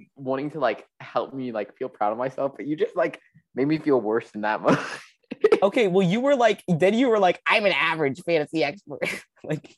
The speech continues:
Speaker 2: okay, we, we, we both caused this. Let's take,
Speaker 1: <laughs>
Speaker 2: let's both take the blame here. I didn't think this was gonna be like this. Why is it like this in
Speaker 1: <sighs>
Speaker 2: episode twenty-four?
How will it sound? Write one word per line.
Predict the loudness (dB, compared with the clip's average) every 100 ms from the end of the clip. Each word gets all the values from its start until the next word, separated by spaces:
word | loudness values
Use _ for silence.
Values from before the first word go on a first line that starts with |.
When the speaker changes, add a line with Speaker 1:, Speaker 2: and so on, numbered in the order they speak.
| _ _ -2 -2 -2 -6
Speaker 2:
okay, | -2 0 2 0 -4 -10 -2
we, | 2 4
we, | 4 2
we | 2 4
both | 4 4 2
caused | 2 4 2 -2
this. | -4 -4 -16 -18 -16 -2
Let's | -2 4
take, | 4 4 0 -16
Speaker 1:
<laughs> | -6
Speaker 2:
let's | -2 0 -2
both | -2 0 0
take | -4 -4
the | -6
blame | -2 -2 -2 -8
here. | -12 -16 -20 _ _ -16 -2
I | 0
didn't | 0 -2 -4
think | -4
this | -6 -10
was | -8
gonna | -6
be | -4 0
like | 0 0 -6
this. | -10 -8
Why | -2 0 2
is | 0
it | 0
like | 0 -2 -4
this | -8 -8 -6
in | -2
Speaker 1:
<sighs> |
Speaker 2:
episode | 0 -2 0 -2 -2
twenty-four? | -2 -4 -4 -4 0 -2 -4